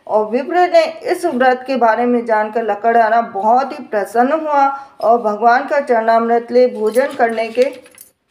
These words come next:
बाद अपने घर को गया। लकड़हारे ने अपने मन में इस प्रकार का संकल्प किया कि आज ग्राम में लकड़ी बेचने से जो धन मिलेगा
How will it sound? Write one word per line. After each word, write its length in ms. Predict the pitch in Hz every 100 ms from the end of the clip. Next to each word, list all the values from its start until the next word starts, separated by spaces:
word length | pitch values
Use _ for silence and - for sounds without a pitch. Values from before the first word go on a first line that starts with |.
| _ _
बाद 260 | 226 233 277
अपने 520 | 302 220 226 247 269
घर 200 | 233 220
को 460 | 220 262 415 - -
गया। 520 | 208 208 196 180 - - _ -
लकड़हारे 580 | 240 247 311 311 294 294
ने 180 | 302 320 - - -
अपने 400 | 240 240 294 339
मन 200 | 339 247
में 340 | 233 233 - -
इस 180 | 330 339
प्रकार 560 | 247 247 247 254 262
का 160 | 277 285
संकल्प 640 | - 226 220 269 330 - 277
किया 240 | 262 262 - - -
कि 100 | 262
आज 400 | 269 - 240 269
ग्राम 480 | 262 240 240 247 262
में 320 | 277 262 277
लकड़ी 300 | 247 226 262
बेचने 480 | 277 240 240 240 247
से 140 | 247 269
जो 280 | 220 285
धन 280 | 285 240 277 285
मिलेगा 600 | 247 233 226 220 -